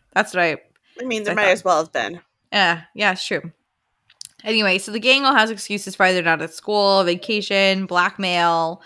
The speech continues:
Speaker 1: <laughs> Ryder and Dante use blackmail at Gershine to make it okay. And it seems like everything's back to normal. They have class with Professor Titan, who we now know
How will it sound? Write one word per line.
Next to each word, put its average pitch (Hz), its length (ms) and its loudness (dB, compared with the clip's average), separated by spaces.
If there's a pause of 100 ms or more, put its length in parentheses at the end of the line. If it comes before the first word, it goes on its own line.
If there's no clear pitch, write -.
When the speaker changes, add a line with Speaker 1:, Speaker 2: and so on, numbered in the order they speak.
(140)
Speaker 1:
<laughs> - 180 -20
Ryder 247 440 0
and 233 180 2
Dante 190 380 2
use 180 180 -4
blackmail 170 480 -2
at 165 100 -10
Gershine 196 560 -2
to 190 60 -12
make 170 140 -4
it 165 80 -2
okay. 190 640 0 (120)
And 196 240 0
it 180 200 -6
seems 254 560 -2
like 202 320 4
everything's 185 440 -2
back 160 240 -4
to - 140 -14
normal. 156 400 -10 (140)
They 208 80 0
have 208 100 -2
class 202 360 0
with - 120 -20
Professor 170 360 -12
Titan, 226 640 -6 (460)
who 165 160 -6 (160)
we 151 160 -6
now 147 340 -6
know 180 760 -8